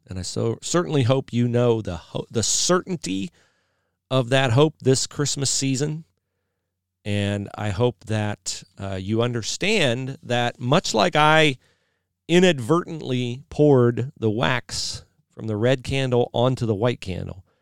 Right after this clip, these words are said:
that is what God can do and will do in your life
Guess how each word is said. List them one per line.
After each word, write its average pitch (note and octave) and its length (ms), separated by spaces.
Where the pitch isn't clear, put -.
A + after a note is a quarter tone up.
that C#3 400
is D3+ 220
what A#2+ 580
God C3 440
can C#3 440
do C3 360
and G#2+ 240
will B2 280
do G2+ 300
in F#2+ 180
your A2 280
life - 460